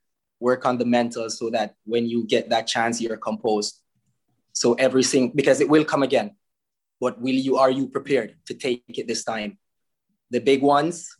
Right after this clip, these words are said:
they're so calm, they're so composed, they do it in one shot, right?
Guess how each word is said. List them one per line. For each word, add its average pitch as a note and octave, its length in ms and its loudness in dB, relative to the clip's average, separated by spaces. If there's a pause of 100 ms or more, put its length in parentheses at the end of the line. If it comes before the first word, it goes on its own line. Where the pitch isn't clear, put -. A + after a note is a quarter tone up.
(220)
they're A#2+ 200 0
so C3+ 380 0
calm, C3 340 -2
they're C3 120 -6
so C3 260 -6
composed, C3 640 -2 (260)
they B2+ 140 2
do B2+ 160 0
it B2+ 60 -2
in B2 120 0
one B2 180 0
shot, - 340 -2 (1300)
right? A2+ 360 -2